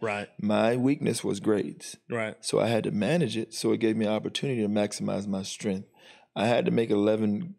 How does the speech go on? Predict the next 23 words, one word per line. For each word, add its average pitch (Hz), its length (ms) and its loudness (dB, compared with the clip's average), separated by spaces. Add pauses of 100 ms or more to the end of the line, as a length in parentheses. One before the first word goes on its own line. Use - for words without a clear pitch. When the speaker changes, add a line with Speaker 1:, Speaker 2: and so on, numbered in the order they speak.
(120)
Speaker 2:
points - 400 -2
in - 120 -6
high 101 180 -2
school. - 460 -8
You 104 100 -4
had 95 80 0
to 95 100 -2
have 98 160 0
a 98 40 -2
one 104 200 0
point 101 300 -4
five. 110 340 -2
Speaker 1:
Yes. - 320 -12 (400)
Speaker 2:
So 107 260 0
I 117 160 4
had 143 200 4
to 123 80 2
get 120 240 2
eleven 110 320 2
points. 98 260 -2
I 110 180 2
knew 139 440 2
what 110 720 0